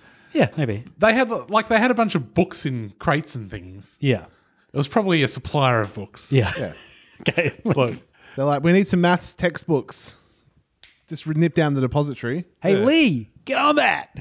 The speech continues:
Speaker 3: Yeah.
Speaker 1: Ah, I got a president to shoot.
Speaker 2: Look, I'm sure when these files are released, we'll find out what the book depository was for.
Speaker 1: Yep.
Speaker 3: Yeah.
Speaker 1: <laughs> That's the number one thing.
Speaker 2: So people, people say they heard the shots coming from the book depository.
Speaker 1: Yep.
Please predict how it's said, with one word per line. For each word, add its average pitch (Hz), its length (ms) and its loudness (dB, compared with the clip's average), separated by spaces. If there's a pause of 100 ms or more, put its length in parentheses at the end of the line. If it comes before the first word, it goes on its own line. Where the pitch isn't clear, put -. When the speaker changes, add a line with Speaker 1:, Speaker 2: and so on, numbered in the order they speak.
Speaker 3:
Yeah. 95 180 -14 (540)
Speaker 1:
Ah, 226 340 2
I 143 60 2
got 240 120 -2
a - 40 -8
president 254 400 0
to 165 60 -4
shoot. 139 360 0 (240)
Speaker 2:
Look, 117 300 -8
I'm 180 160 -2
sure 220 400 2
when 180 260 -4
these 175 220 0
files 147 340 -2
are 143 60 -2
released, 120 320 -2
we'll 127 60 -10
find 131 220 -4
out 120 120 -6
what 113 100 -10
the 135 60 -6
book 113 220 -14
depository 120 520 -10
was 117 140 -6
for. 101 400 -14
Speaker 1:
Yep. 156 200 -8 (280)
Speaker 3:
Yeah. 165 60 4
Speaker 1:
<laughs> - 20 -
That's - 460 0
the 147 100 0
number 127 240 2
one 123 140 2
thing. 113 320 -6 (1000)
Speaker 2:
So 190 260 4
people, 247 640 0 (260)
people 220 240 2
say 180 220 2
they 160 160 2
heard 160 120 2
the 131 60 -2
shots - 260 -4
coming 147 280 -4
from 139 140 -2
the 120 40 -2
book 113 180 -8
depository. 101 640 -14
Speaker 1:
Yep. 139 220 -2